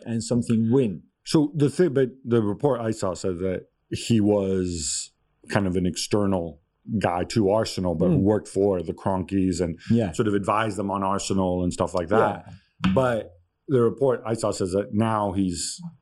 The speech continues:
Speaker 2: he's kind of quit his day job, as it were, and his sole focus is, is Arsenal.
Speaker 1: Yeah, I don't know if he, if he, I don't know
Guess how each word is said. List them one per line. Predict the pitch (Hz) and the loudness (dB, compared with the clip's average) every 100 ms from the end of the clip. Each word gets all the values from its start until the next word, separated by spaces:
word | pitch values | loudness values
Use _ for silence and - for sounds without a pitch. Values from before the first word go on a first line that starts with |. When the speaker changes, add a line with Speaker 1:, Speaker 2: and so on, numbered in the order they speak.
| _ _ _ _ _ - | _ _ _ _ _ -4
Speaker 2:
he's | 110 | -2
kind | - 104 | 0 0
of | - | 2
quit | 127 | 0
his | 92 71 | 0 -2
day | 107 101 | 0 0
job, | 87 80 82 | 0 -4 -2
as | 85 | -2
it | 90 | 0
were, | 85 78 95 - _ - | 0 0 -2 -8 _ -4
and | 98 95 | 0 2
his | 95 | 0
sole | - 101 | 0 0
focus | - 101 92 95 90 - - - _ | 0 -2 -2 -4 -10 -12 -14 -18 _
is, | 113 95 90 82 80 - | 2 2 0 -4 -8 -2
is | 98 | 0
Arsenal. | 98 90 107 - _ _ _ - - _ _ _ - - - - | 2 0 -6 -16 _ _ _ -20 -20 _ _ _ -10 -10 -12 -2
Speaker 1:
Yeah, | 170 | 2
I | 151 | 4
don't | 208 | 2
know | |
if | 208 | 2
he, | 180 143 156 | 0 -2 -2
if | 147 | 2
he, | 151 151 147 147 | 4 6 6 4
I | 127 | 0
don't | 123 160 | 2 2
know | 143 107 | 2 0